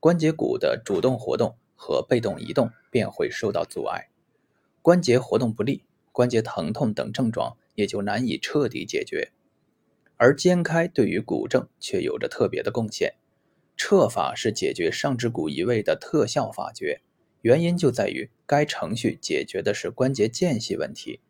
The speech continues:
关节间隙增大了，关节间压力才能实质性减轻，关节骨复位的最大阻碍因素才能被彻底消除。这个法诀适用于肩、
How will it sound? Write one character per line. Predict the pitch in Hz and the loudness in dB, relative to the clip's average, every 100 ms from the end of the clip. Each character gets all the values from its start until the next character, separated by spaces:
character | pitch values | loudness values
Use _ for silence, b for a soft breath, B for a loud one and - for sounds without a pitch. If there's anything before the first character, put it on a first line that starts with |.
| _ _ _ - | _ _ _ 0
关 | 165 | 2
节 | 165 156 | 4 4
间 | 190 151 | 4 2
隙 | 113 | 0
增 | - 127 | 0 0
大 | 151 170 | 2 0
了， | - - _ _ | -2 -6 _ _
关 | 104 107 | -2 2
节 | 107 | 2
间 | 110 110 | 2 2
压 | 127 147 | 2 2
力 | 147 82 - | 2 0 -2
才 | - | -4
能 | 104 110 | -2 -2
实 | 113 - 101 | -4 -2 0
质 | - | 0
性 | 110 101 | 0 -2
减 | - - - | -6 -6 -6
轻， | - 107 113 _ _ _ _ | -6 -4 -6 _ _ _ _
关 | - 180 | 6 6
节 | 180 | 6
骨 | 175 - | 2 -2
复 | - 143 123 | -2 0 2
位 | 113 | 2
的 | - | 2
最 | - 120 | 0 0
大 | 120 107 | 0 -4
阻 | - | -2
碍 | - 98 | -2 0
因 | 113 147 | 0 0
素 | 151 - _ _ | 0 0 _ _
才 | - 117 | 0 2
能 | 107 | 2
被 | 110 98 | 0 -2
彻 | - 147 | 0 -2
底 | 110 - | -2 -6
消 | - 120 139 | -2 -2 -2
除。 | - 67 - _ _ _ _ _ | -2 -4 -6 _ _ _ _ _
这 | - | 6
个 | 170 | 6
法 | 165 90 | 4 0
诀 | - 123 | 0 0
适 | 113 - 120 | 0 2 0
用 | 90 | 0
于 | 69 | -4
肩、 | 104 - 143 151 | -4 0 0 0